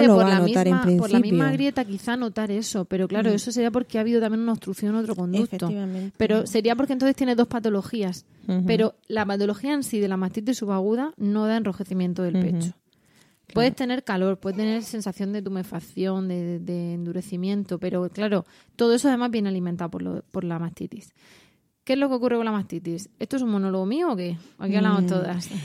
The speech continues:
Speaker 3: Estaba pensando en una mamá que hace poco vino <laughs> también a Lactando, que al final tuvo que irse a Madrid,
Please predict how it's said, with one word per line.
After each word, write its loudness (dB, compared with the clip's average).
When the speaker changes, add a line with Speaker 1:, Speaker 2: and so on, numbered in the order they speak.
Speaker 3:
Estaba 2
pensando 4
en 6
una 6
mamá 4
que 0
hace -2
poco 0
vino 2
<laughs> 0
también 2
a 2
Lactando, 0
que 0
al 2
final -2
tuvo 2
que -2
irse 0
a 2
Madrid, -2